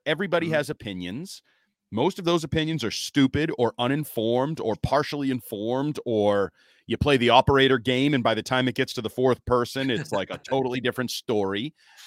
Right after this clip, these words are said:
Speaker 1: So in a world where, where I guess we're just allowed to throw, I heard at the combine, we've been saying it forever, they still have a quarterback whose head may be mush. And
Speaker 2: Mm-hmm.
Speaker 1: there was already a connection between Brady and Miami. So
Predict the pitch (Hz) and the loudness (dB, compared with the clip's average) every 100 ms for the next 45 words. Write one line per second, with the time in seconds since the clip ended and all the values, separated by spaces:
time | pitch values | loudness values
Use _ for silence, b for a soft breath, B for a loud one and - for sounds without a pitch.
0 | B - 170 151 _ _ - 165 151 151 | B 6 8 8 _ _ -2 2 6 10
1 | 254 247 170 160 139 120 143 151 147 127 | 10 10 4 4 4 4 2 0 -2 -4
2 | 135 117 113 127 110 - 117 113 107 117 | -4 -2 0 0 -4 -6 -2 0 2 0
3 | 131 226 240 - 104 - 180 240 190 104 | 2 2 2 -2 -6 -6 -4 -4 -2 -4
4 | 80 73 80 117 b b b b _ _ | -4 -10 -10 -12 b b b b _ _
5 | 147 240 311 269 262 262 254 214 233 254 | 0 2 4 2 4 2 4 8 8 6
6 | 170 - _ _ 208 208 - 359 359 285 | 2 -2 _ _ 2 2 2 0 0 -2
7 | 220 226 170 139 123 143 131 185 170 147 | 4 4 4 2 2 0 0 0 0 -2
8 | 135 131 113 85 - - _ _ _ - | -2 -2 -4 -6 -8 -10 _ _ _ -6
9 | 156 143 131 127 120 123 143 _ - 165 | 0 0 2 0 0 -4 -14 _ -2 2
10 | 156 131 - 226 240 226 214 190 147 165 | 2 2 10 12 12 8 4 0 0 -4
11 | 165 170 - 143 127 143 123 123 147 143 | -4 -6 -6 -6 -4 -2 -2 -2 -2 -2
12 | 139 131 120 123 120 95 - 170 151 123 | -4 -6 -4 -2 -2 -6 -4 2 2 2